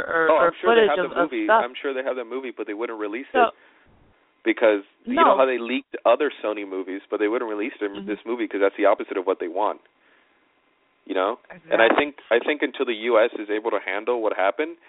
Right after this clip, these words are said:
Speaker 2: we won't see the movie released anywhere. We won't see it released on Netflix or anything like that. Because if somebody like Netflix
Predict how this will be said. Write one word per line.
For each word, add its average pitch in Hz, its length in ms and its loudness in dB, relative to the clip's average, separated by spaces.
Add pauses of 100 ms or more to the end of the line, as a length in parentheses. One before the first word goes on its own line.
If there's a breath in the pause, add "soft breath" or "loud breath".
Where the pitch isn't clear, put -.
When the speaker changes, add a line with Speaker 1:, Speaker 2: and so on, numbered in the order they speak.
(200 soft breath)
Speaker 2:
we 113 100 0
won't 120 220 0
see 123 100 0
the 113 100 2
movie 117 180 -2
released 107 420 -2
anywhere. 120 360 -2
We 110 80 -2
won't 101 260 -4
see 110 80 -4
it 92 80 -2
released 95 340 -2
on 90 140 -4
Netflix 117 480 0
or 98 60 -8
anything 107 280 -12
like 101 200 -6
that. 135 260 0 (380 soft breath)
Because 120 380 2 (200)
if 107 160 -8
somebody 123 300 -4
like 110 240 -2
Netflix 113 420 -4